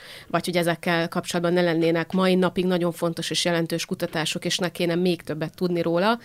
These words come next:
de közben egyre inkább előtérbe kerültek az úgynevezett viselkedési függőségek, amikor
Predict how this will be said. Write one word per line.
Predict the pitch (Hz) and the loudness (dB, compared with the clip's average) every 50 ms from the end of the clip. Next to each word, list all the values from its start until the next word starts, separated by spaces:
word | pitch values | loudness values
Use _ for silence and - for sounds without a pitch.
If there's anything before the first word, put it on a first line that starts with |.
| - - - - - - - - | -14 -20 -20 -20 -20 -18 -10 -4
de | 190 185 | -2 -2
közben | 180 - - 254 247 208 196 185 185 196 | 0 4 6 6 6 6 6 2 4 4
egyre | 180 226 208 196 180 | 2 2 2 2 2
inkább | 175 180 185 175 185 | 2 2 2 0 2
előtérbe | 190 175 165 165 - 175 170 - 170 | 2 2 0 0 -2 -4 -2 -2 -4
kerültek | - - 175 165 160 156 151 170 160 - | -2 -2 -2 0 0 0 0 -2 -4 -4
az | 170 175 | -2 -2
úgynevezett | 180 175 175 170 175 170 165 | 0 0 0 0 0 0 0
viselkedési | - 180 170 - - 160 160 - 170 160 165 160 - - 160 | 0 -2 -2 0 0 -2 -2 -2 -2 0 0 -2 -2 -2 -4
függőségek, | - - 165 170 185 190 190 - - 208 202 208 196 - | -4 -6 -6 -2 0 0 2 2 0 0 0 0 0 0
amikor | 190 185 185 190 185 - - 202 202 196 190 | 2 2 2 2 0 2 2 2 2 2 0